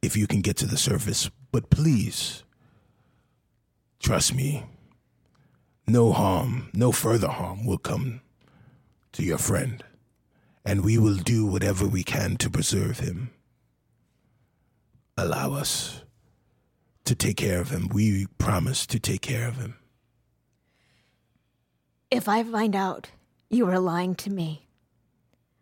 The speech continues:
Speaker 2: I will personally make sure to kill you myself.
Speaker 1: That I understand.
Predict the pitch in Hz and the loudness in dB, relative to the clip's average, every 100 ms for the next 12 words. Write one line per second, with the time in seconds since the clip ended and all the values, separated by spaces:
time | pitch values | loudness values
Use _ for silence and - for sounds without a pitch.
0 | _ _ - 202 190 - - 226 - 214 | _ _ 0 2 0 -2 -2 -2 0 0
1 | 190 180 170 - - 202 185 - - 185 | 2 2 0 -4 -2 0 0 -2 0 0
2 | 175 170 - _ _ _ _ _ _ 240 | 0 -4 -10 _ _ _ _ _ _ -6
3 | - 202 185 185 180 165 - - - - | -4 -2 0 2 0 -2 -8 -10 -14 -18
4 | - _ _ _ _ _ _ _ _ _ | -20 _ _ _ _ _ _ _ _ _
5 | _ 131 156 - - 78 78 - - 87 | _ -4 -2 -2 0 0 0 -2 -2 0
6 | 85 73 - | 0 0 -6